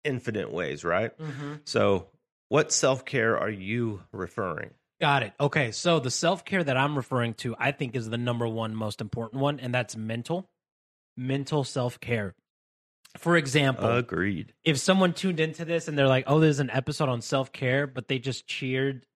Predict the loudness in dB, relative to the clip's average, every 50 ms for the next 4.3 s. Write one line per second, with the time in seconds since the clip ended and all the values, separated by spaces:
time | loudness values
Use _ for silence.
0 | -12 -8 -4 -2 -2 -2 -2 -4 -6 -10 -12 -10 -8 -8 -6 -4 -2 0 0 0
1 | 0 -2 -4 -4 -2 -2 -4 -4 -4 -6 _ _ _ _ _ _ _ _ _ _
2 | _ -20 -8 0 4 4 6 6 6 4 2 0 0 -2 -2 2 2 2 2 2
3 | 2 2 4 4 4 4 2 0 -2 -4 -4 -4 -4 -2 -2 -2 -2 -2 -4 -4
4 | -4 -4 -6 -8 -12